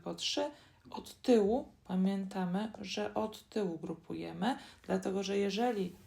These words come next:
w liczbie największej, czyli jeżeli w grupie największej będzie tylko liczba dziesiątek i jedności, no to po prostu tutaj nam się, albo tylko liczba jedności, no tutaj ten podział od od strony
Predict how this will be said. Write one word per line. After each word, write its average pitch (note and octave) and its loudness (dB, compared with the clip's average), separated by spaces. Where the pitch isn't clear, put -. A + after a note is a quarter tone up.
w F#3+ -10
liczbie F#3+ 0
największej, G3 -2
czyli F#3+ -6
jeżeli F#3+ 0
w - -8
grupie A3 0
największej F#3+ 0
będzie G3 -2
tylko B3+ 0
liczba F#3+ 0
dziesiątek G#3+ -2
i - -2
jedności, A#3 0
no D4+ 0
to G#3 0
po F#3+ -6
prostu G3 -4
tutaj F#3+ -4
nam E3 -8
się, F#3 -4
albo E3+ -4
tylko A#3+ -2
liczba F#3 0
jedności, G3+ -2
no A#3+ 2
tutaj G3+ -2
ten E3+ -6
podział F#3+ 0
od E3 -8
od F#3 -2
strony F#3+ -2